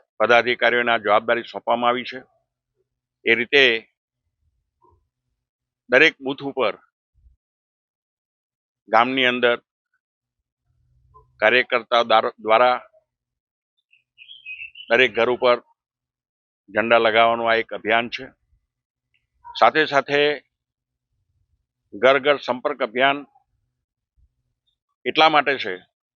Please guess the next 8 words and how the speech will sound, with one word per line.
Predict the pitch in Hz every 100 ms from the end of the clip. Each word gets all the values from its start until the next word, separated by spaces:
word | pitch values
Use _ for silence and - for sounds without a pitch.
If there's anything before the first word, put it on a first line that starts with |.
| _ _ _ _ _ _ _ _ -
કે | 139
ભારતીય | 123 123 139
જનતા | 139 139 135 139
પાર્ટીએ | 131 127 139 139 143 135 - - _ _ _ _ - - _ _ _
છેલ્લા | - 123 139
દસ | 127 139 -
વર્ષની | 139 - 131
અંદર | 123 127 123